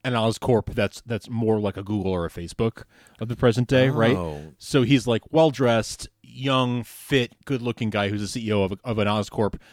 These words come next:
Speaker 1: that's more like that rather than the Oscorp that we usually see that's, like, more, more like a, you know, multinational conglomerate type of thing, more of, like, a forward-looking tech company, uh, version
Speaker 2: Mm-hmm.
Speaker 1: of Oscorp.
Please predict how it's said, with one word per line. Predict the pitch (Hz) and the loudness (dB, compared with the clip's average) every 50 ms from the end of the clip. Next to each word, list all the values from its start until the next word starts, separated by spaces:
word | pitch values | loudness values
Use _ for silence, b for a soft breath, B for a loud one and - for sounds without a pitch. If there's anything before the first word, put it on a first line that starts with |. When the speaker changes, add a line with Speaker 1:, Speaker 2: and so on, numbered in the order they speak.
| b b _ | b b _
Speaker 1:
that's | - 110 - - | -6 -6 -4 -4
more | 120 113 110 110 107 | -2 0 0 0 0
like | 101 101 92 95 - | 0 -2 -4 -4 -6
that | 92 92 92 110 139 160 - | -8 -4 -2 -2 -2 -2 -2
rather | 147 127 113 107 113 117 110 | -2 0 0 2 2 2 2
than | 110 110 107 | 2 2 2
the | 104 | 2
Oscorp | 101 101 101 98 - - 107 95 - | 2 0 0 -2 -2 -2 -4 -4 -4
that | 110 82 | -6 -6
we | 90 135 | -2 0
usually | 214 214 185 180 151 | 0 2 4 4 2
see | 139 - 160 143 123 | 2 2 0 0 2
that's, | 117 107 104 - - | 2 0 0 0 -2
like, | 107 98 - b b b b b _ _ _ _ _ _ _ _ _ _ _ _ _ _ | -2 -2 -4 b b b b b _ _ _ _ _ _ _ _ _ _ _ _ _ _
more, | 202 196 175 165 165 160 160 156 147 147 143 139 135 131 139 147 _ _ _ _ | -8 -6 -2 0 2 4 4 4 4 2 2 0 -2 -4 -10 -18 _ _ _ _
more | - - - 175 156 147 147 143 139 139 135 | -20 -14 -8 -4 -2 0 0 0 0 0 0
like | 131 131 117 - | -2 -4 -4 -4
a, | 120 117 - | -6 -6 -6
you | 131 | -6
know, | - 101 85 - - | -6 -8 -8 -8 -8
multinational | 147 156 151 147 131 - 151 143 143 135 127 - 151 131 117 | -4 -2 -2 -2 -2 -4 -8 -8 -8 -8 -8 -6 -6 -8 -6
conglomerate | - 120 110 113 110 110 117 120 123 127 - | -6 -6 -4 -4 -4 -4 -2 -2 -2 -4 -2
type | 127 127 120 | -4 -6 -6
of | 131 123 | -6 -4
thing, | 135 139 135 127 b b b b b b b b _ _ _ _ _ _ | -2 -2 -2 -2 b b b b b b b b _ _ _ _ _ _
more | 156 143 143 139 135 127 | -4 0 2 4 4 4
of, | 123 107 | 4 2
like, | 113 113 - | 0 -2 -4
a | 110 | -6
forward-looking | - - - 147 139 135 123 120 113 - 113 - | -8 -4 -2 0 0 2 0 0 -2 -4 -6 -6
tech | - - 123 - - | -6 -6 -6 -6 -4
company, | - 139 135 127 160 156 165 170 175 - _ _ _ _ _ - | -2 -2 0 2 2 2 2 0 0 -4 _ _ _ _ _ -6
uh, | 160 175 | -6 -4
version | 165 151 170 165 131 170 170 | 0 2 2 2 4 4 2
Speaker 2:
Mm-hmm. | 160 - | 2 2
Speaker 1:
of | 160 156 160 - | 0 -2 -2 -6
Oscorp. | - - 175 170 160 | -4 -2 0 0 0